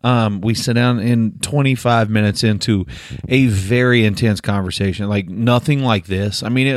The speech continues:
it, it was a serious, uplifting, motivational conversation that we were having, and I looked down and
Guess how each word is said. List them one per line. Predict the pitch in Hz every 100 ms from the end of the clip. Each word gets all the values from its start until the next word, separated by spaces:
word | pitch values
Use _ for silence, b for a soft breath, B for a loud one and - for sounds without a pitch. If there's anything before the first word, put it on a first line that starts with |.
| 113
it, | 127 127
it | 123
was | 110
a | 107 B B B B
serious, | - - 143 143 139 120 - -
uplifting, | 113 120 110 120 107
motivational | 110 107 107 101 107 92
conversation | 104 92 90 98 95 101
that | 101
we | 107
were | 101
having, | 101 101 104 104 B B B B -
and | 117 110 107 -
I | 110
looked | 104 110 107
down | 117 110 110 107 104
and | 73 107 98 95 95